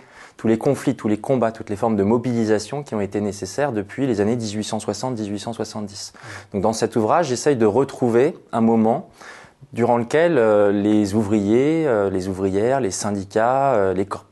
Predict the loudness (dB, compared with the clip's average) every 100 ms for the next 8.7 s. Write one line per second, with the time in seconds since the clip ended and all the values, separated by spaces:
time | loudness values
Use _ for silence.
0 | -6 -4 -2 -2 -2 -4 -4 -4 -4 0
1 | 0 0 0 -2 0 -2 -2 -14 -20 -6
2 | -2 0 2 4 4 2 0 -2 -2 -4
3 | 0 2 2 0 -4 -4 -2 0 0 0
4 | -2 -2 -6 -20 -14 -2 2 2 2 2
5 | 0 -2 -12 -20 -18 -10 0 2 4 4
6 | 2 -2 -2 -4 -2 -4 0 2 2 0
7 | -2 -2 -2 -2 -2 -4 -4 -2 0 0
8 | 2 2 4 4 4 2 0